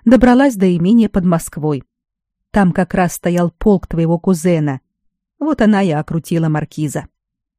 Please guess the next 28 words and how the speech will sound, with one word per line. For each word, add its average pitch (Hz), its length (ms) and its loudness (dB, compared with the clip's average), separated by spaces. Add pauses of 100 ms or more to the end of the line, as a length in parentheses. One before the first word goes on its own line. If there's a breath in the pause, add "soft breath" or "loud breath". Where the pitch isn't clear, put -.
(1040)
«Откуда 185 400 0
ты 185 120 0
знаешь 170 340 0
такие 170 300 -4
подробности?» 160 760 -4 (1000)
«Князь 202 340 4
Василий 190 400 0
сам 165 320 -2
мне 160 120 -2
рассказал, 156 600 -4 (280)
когда 175 260 -2
приезжал 170 440 0
сюда 160 280 -4
денег 156 320 -2
просить». - 560 -6 (920)
«Ну 294 120 2
ты 262 140 2
мне 240 180 6
зубы 208 240 2
не 208 80 4
заговаривай. 165 720 -2 (760)
Ты 240 140 4
согласен 226 680 2
на 202 100 0
моё 170 180 0
предложение 170 720 0
или 302 220 -2
нет?» 208 360 0